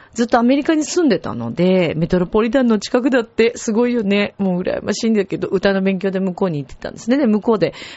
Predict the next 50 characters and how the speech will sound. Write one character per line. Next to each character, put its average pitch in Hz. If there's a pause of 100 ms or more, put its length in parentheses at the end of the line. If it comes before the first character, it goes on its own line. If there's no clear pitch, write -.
歌 170
っ 156
た 170
り 151
も 139
し -
て 156
た -
ん -
で -
す -
け 247
ど。 330 (100)
で、 226 (460)
え 175
ー -
っ 165
と、 -
だ 165
か 143
ら 143
お -
ば 160
の 160
話 170
も 165
聞 -
き -
た 170
く -
て、 381
こ 170
う 160
電 156
話 151
し -
た 170
り 156
と -
か、 381
ま 277
あ 185
そ 175
ん 175
な 170
こ 156
と 131
が -
あ 151
っ 151